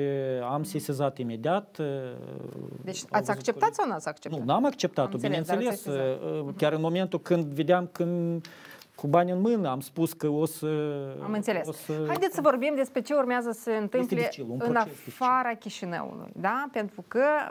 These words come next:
Speaker 2: mai cu seamă, în consiliile raionale, pentru că urmează, de ce? Acolo chiar e importantă majoritatea, pentru că ea va decide cine va fi executiv,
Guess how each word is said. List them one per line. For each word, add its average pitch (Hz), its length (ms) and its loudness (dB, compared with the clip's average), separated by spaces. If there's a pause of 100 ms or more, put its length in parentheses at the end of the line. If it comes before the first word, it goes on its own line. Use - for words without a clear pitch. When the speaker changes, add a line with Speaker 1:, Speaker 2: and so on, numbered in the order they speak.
(140)
Speaker 2:
mai 233 180 0
cu 233 100 -8
seamă, 247 280 -2
în 214 60 -4
consiliile 220 440 -2
raionale, 202 560 -2
pentru 214 220 -8
că 214 80 -2
urmează, 226 500 0 (100)
de 202 160 -2
ce? 214 160 0
Acolo 240 480 2
chiar 254 140 6
e 220 40 2
importantă 165 720 -6
majoritatea, 165 680 -2
pentru 269 280 -4
că 262 100 -6
ea 226 280 0
va 240 160 -2
decide 226 400 -6
cine 233 260 -4
va 185 120 -2
fi 226 400 -4
executiv, 190 540 -6